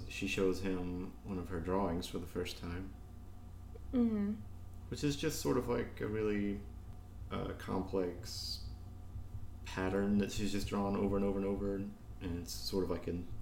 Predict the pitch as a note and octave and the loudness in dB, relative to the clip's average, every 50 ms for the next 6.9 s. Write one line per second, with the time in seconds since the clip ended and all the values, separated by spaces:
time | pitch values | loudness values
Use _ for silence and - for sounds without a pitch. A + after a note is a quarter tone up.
0 | - - - - - - - - - - - - F#2 - E2+ E2+ E2 E2 - - | -6 -6 -8 -10 -12 -12 -12 -12 -10 -2 2 2 2 4 2 2 0 0 -2 -2
1 | F2+ - - - - - D3+ C3+ - - - E2+ - - C#3 C#3+ D3 C3+ B2+ A#2+ | -4 -4 -4 -4 -2 0 0 0 0 0 0 -2 0 4 6 6 8 8 6 6
2 | - - A#2 A2 G#2+ G2+ - - - G2 F#2 F2+ F2+ F2 F2+ F#2 - - - - | 4 2 2 2 2 0 -2 0 2 4 4 4 4 2 0 -2 -6 -8 -8 -8
3 | - - - - - - - - - - - - - F2+ D2+ F#2+ F2 F2+ G2+ A#2 | -8 -8 -8 -8 -8 -8 -8 -8 -8 -8 -2 2 2 4 4 4 4 4 4 4
4 | B2+ B2+ G#2+ F#2 F2 F#2 F#2+ - - F#2 F2 F2 F2 F2 - - - - - - | 4 4 4 2 2 2 2 2 2 2 2 2 2 0 -2 -4 -6 -6 -8 -8
5 | - - - - - - - - - - F#2 F2 F2 E2+ D#2+ E2 - - F2+ F2 | -8 -10 -12 -14 -16 -16 -16 -8 -4 -2 0 0 2 0 0 0 0 0 2 4
6 | F#2 F#2 F#2 - G2 F2+ F#2+ F#2 F2 - - F2+ F2+ F2+ F2+ F2 E2+ E2+ | 4 4 4 4 2 2 2 2 2 2 4 4 6 6 6 4 2 0